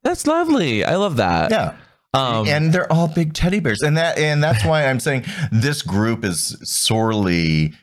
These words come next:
Speaker 2: underrepresented because they
Speaker 1: Mm.
Speaker 2: look big and gruff and like it's toxic. And, you know, e-, these, these men, they grew up in the seventies and eighties when Tom of Finland was their ideal and is that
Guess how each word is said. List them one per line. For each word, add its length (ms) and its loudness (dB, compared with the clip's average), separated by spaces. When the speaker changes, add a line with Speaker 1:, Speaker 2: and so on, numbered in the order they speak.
Speaker 2:
underrepresented 1500 0
because 320 -4
they 120 0
Speaker 1:
Mm. 180 2
Speaker 2:
look 240 -2
big 260 -2
and 160 2
gruff 300 0
and 160 0
like 200 0
it's 180 -6
toxic. 500 -4
And, 180 0
you 60 0
know, 220 -2
e-, 160 0
these, 480 -2
these 320 -2
men, 420 2
they 200 -2
grew 320 0
up 160 -4
in 140 0
the 60 0
seventies 500 0
and 140 -2
eighties 380 -2
when 140 0
Tom 260 -2
of 160 -4
Finland 760 0
was 440 0
their 580 0
ideal 680 0
and 120 2
is 140 0
that 220 -2